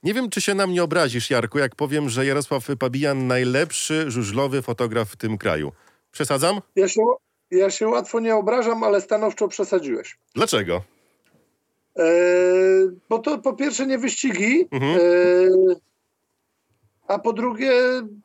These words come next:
Speaker 2: kurczę, no nikt nie zrobił takich rankingów kie-, w ogóle,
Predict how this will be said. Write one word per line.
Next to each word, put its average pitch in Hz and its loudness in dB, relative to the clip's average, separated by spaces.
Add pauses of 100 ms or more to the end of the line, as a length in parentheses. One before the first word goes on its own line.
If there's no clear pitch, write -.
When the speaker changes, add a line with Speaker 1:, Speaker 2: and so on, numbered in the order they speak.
(200)
Speaker 2:
kurczę, 277 -2
no 269 -2
nikt 311 0
nie 320 2
zrobił 370 2
takich 214 -2
rankingów 190 0
kie-, 190 2
w 160 -4
ogóle, 180 2